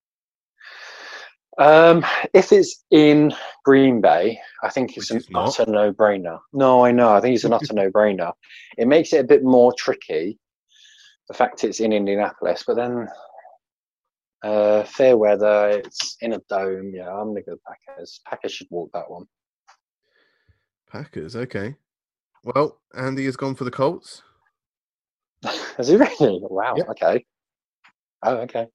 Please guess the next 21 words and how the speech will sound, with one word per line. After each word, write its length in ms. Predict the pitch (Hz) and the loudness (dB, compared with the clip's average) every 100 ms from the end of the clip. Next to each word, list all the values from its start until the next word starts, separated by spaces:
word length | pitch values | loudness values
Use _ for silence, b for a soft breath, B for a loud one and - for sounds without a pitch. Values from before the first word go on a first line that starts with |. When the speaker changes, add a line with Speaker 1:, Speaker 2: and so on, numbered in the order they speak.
| - | -8
Speaker 1:
I 60 | |
saw 240 | - 180 170 | 0 6 6
his 100 | 147 | 6
picks 240 | 151 - | 0 2
earlier 240 | 120 117 | 2 4
on. 60 | 120 | 2
I 60 | 101 | 2
can't 160 | - 113 | -2 -2
remember 240 | 107 104 | -2 -2
what 120 | 101 | -4
he 60 | 90 | -6
picked, 200 | 120 87 | -10 -8
though, 100 | 92 | -8
and 80 | 104 | -6
that's 180 | 95 - | -8 -10
a 40 | |
bit 80 | 101 | -12
of 80 | 95 | -12
a 40 | |
surprise. 480 | 98 - 101 92 - _ _ - | -16 -16 -16 -16 -20 _ _ -12
Okay, 200 | - 92 | -10 -10